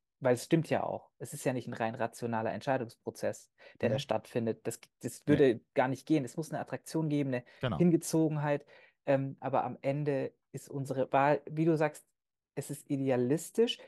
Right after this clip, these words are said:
Speaker 1: Ist das das, was damit gemeint ist? Wenn du sagst,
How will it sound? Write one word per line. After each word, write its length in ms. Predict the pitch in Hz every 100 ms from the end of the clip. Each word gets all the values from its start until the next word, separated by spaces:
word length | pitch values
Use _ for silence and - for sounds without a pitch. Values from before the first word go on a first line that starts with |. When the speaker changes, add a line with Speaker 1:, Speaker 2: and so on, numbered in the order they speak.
| _
Speaker 1:
Ist 200 | 185 -
das 100 | 202
das, 180 | - 151
was 140 | 143
damit 220 | 123 117
gemeint 320 | - 110 101 135
ist? 260 | 170 - _ _ _ _ _ _ _ _ _ -
Wenn 120 | 135
du 80 | 139
sagst, 400 | 127 - -